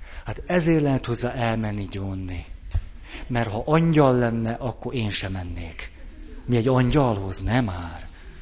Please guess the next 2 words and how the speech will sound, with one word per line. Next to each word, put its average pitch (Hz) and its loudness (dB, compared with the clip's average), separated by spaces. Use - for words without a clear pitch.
Gátolt 127 4
harag, 104 -2